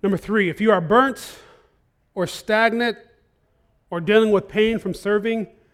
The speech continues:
spend time seeking and asking God for a refresh, to find new strength and hope. Spend time looking at the areas where you are serving out of duty and not out of your gifting, and make an adjustment.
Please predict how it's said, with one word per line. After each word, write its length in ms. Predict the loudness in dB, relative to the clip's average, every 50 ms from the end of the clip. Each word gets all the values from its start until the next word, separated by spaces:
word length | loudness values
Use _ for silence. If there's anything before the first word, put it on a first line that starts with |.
| _ _ _ _ _
spend 400 | _ -20 -8 -2 2 2 2 2
time 340 | 2 2 4 4 4 4 2
seeking 460 | 0 -6 -6 -4 -4 -6 -4 -4 -4
and 180 | -2 0 0 0
asking 280 | -2 -2 -4 -6 -6 -2
God 280 | -2 0 0 -2 -4
for 200 | -4 -6 -6 -4
a 20 | -4
refresh, 720 | -6 -8 -8 -8 -8 -8 -8 -8 -10 -14 -20 -20 -20 -20 _ _ _ _ _ _ _ _ _ _ _ _ _ _ _ _ _ _ _ _ _ _
to 80 | -14 -14
find 340 | -2 0 2 2 2 0 -2
new 140 | -4 -4 -4
strength 480 | -6 -6 -6 -2 0 0 -2 -2 -6
and 140 | -8 -10 -6
hope. 440 | -4 -2 -4 -4 -4 -8 _ _ _ _ _ _ _ _ _ _ _ _ _ _ _ _ _ _ _ _ _
Spend 340 | _ -20 -2 2 4 4 4
time 320 | 6 6 6 8 8 8
looking 320 | 6 6 4 4 4 4 4
at 140 | 4 4 2
the 140 | 0 -2 -2
areas 440 | 0 2 2 2 2 0 -2 -2 0
where 160 | 0 0 2
you 140 | 2 2 2
are 120 | 2 0
serving 440 | -2 -2 2 2 4 4 4 2 2
out 180 | 4 4 4
of 200 | 4 4 0 -2
duty 560 | -4 -2 -2 0 0 2 2 2 2 0 -4 _ _ _ _ _
and 200 | -4 -2 2 4
not 200 | 4 4 4 4
out 180 | 2 2 2 4
of 100 | 2 2
your 120 | 0 -2
gifting, 520 | 2 0 0 0 0 -4 -2 -2 -2 -2 -4 -6 -20 _ _ _ _ _ _ _ _ _ _ _ _ _ _ _ _ _ _ _ _ _ _ _ _ _ _ _ _ _ _ _ -6
and 140 | -4 0 2
make 180 | 2 2 2
an 80 | 0 -2
adjustment. 520 | -2 0 0 0 -2 -2 -6 -12 -14 -14